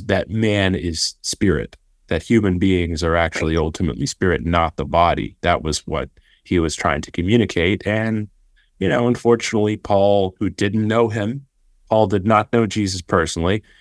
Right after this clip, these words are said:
and he ended up being essentially the actual theological foundation of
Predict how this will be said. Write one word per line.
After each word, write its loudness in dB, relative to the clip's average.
and -2
he 2
ended 0
up 0
being 0
essentially -2
the -2
actual -2
theological 2
foundation -2
of -6